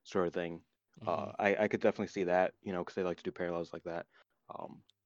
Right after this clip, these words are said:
Speaker 1: it's a shame though, 'cause I think Kid's really, really good, and I would like to see her with a belt again.
Speaker 2: That's fair. Um, she'll get there one day though.
Speaker 1: True, true.
Speaker 2: Um, but that's the day show.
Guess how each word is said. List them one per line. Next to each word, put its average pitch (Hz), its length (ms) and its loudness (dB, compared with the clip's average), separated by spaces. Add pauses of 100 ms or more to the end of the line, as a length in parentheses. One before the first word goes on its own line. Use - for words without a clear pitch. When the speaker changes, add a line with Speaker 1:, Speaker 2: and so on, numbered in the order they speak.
(240)
Speaker 1:
it's 127 100 4
a 117 60 4
shame 92 260 0
though, 85 200 -2 (120)
'cause 85 140 -6
I 87 60 2
think 87 200 -4
Kid's - 260 -6
really, 82 180 -6
really 80 200 -6
good, 85 320 -6
and 80 420 -8 (440)
I 98 100 -2
would 90 100 -2
like 85 120 -6
to - 40 -20
see - 120 -4
her 85 40 -2
with 80 120 -8
a - 40 -8
belt 80 160 -6
again. 80 220 -12 (1500)
Speaker 2:
That's - 260 -2
fair. 101 300 -2 (320)
Um, 101 340 -4
she'll 214 200 -2
get 107 200 2
there 104 160 0
one 107 200 -8
day 107 200 0
though. 110 180 -4 (1600)
Speaker 1:
True, - 200 2 (320)
true. 95 220 -6 (480)
Speaker 2:
Um, 131 240 -2
but 139 100 -6
that's - 260 2
the 156 260 -4
day 147 240 0
show. 165 380 0